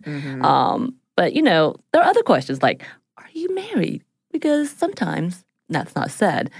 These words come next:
Speaker 2: Um, are you with a friend or are you with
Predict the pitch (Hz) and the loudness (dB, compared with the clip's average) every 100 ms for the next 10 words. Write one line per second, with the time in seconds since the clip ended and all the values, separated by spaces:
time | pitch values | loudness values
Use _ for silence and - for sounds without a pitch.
0 | - - - 147 139 131 127 123 - - | -20 -20 -4 0 2 2 0 -2 -6 -4
1 | 123 123 135 135 139 135 - _ _ _ | -2 -2 0 2 0 -2 -10 _ _ _
2 | _ _ - 131 131 131 127 _ _ _ | _ _ -2 0 0 -2 -6 _ _ _
3 | _ _ _ _ - 403 370 302 330 339 | _ _ _ _ -10 -6 -4 -4 -6 -8
4 | _ _ _ _ - 160 147 147 151 147 | _ _ _ _ -6 -2 -2 -2 -4 -4
5 | 143 139 135 | -4 -2 -4